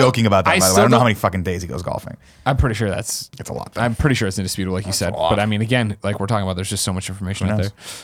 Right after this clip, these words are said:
Speaker 2: there. Uh, I, I still, f-, I, I can see it one of two ways. I, I either, I, and I think the probability is I don't think he makes it four years.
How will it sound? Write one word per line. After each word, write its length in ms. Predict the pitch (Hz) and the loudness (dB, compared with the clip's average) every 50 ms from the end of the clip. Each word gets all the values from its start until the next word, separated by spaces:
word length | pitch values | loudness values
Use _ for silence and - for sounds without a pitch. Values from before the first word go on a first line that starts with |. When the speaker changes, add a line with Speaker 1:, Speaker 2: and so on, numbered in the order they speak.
| - _ | -12 _
Speaker 2:
there. 80 | - 120 | 2 4
Uh, 240 | 135 131 127 120 104 - _ _ - | 6 6 6 4 2 -2 _ _ 0
I, 200 | 131 170 190 - | 2 2 2 0
I 100 | 139 156 | 0 0
still, 320 | 185 - - - 214 220 214 | 2 2 4 4 4 4 4
f-, 260 | 185 - - - - _ _ _ _ _ _ _ _ _ | 2 -2 -10 -16 -20 _ _ _ _ _ _ _ _ _
I, 140 | 151 165 190 180 - 170 165 160 156 165 | 2 2 2 2 2 2 2 2 2 2
I 120 | 160 165 185 | 2 2 4
can 100 | 208 208 | 2 2
see 240 | - - 220 214 | 0 2 2 2
it 120 | 196 185 - - _ _ _ _ _ _ | 2 2 0 -6 _ _ _ _ _ _
one 240 | - 139 135 151 156 | -2 2 2 4 4
of 80 | 156 | 4
two 140 | - - 113 | 2 2 0
ways. 240 | 92 92 92 - - _ _ _ _ | 0 -2 -4 -8 -12 _ _ _ _
I, 180 | - 117 127 127 | 2 2 2 2
I 200 | - 127 127 131 | 2 2 4 4
either, 320 | 135 143 143 143 135 127 - - | 4 4 4 4 2 2 0 2
I, 120 | 117 131 135 | 2 2 2
and 180 | - 131 135 | 4 4 4
I 120 | 131 123 131 | 4 4 4
think 100 | 147 139 | 2 2
the 60 | 123 | 2
probability 380 | - 139 123 120 131 123 113 104 | 4 4 4 6 4 4 4 4
is 80 | 101 107 | 2 2
I 60 | 107 | 2
don't 180 | 104 120 127 | 2 2 2
think 120 | 120 123 104 | 2 2 0
he 60 | 110 | 2
makes 240 | 104 101 104 - - | 2 0 0 -2 -4
it 80 | 76 | -6
four 160 | - - 73 69 | -4 -4 -4 -4
years. 240 | 64 50 - - | -4 -6 -8 -14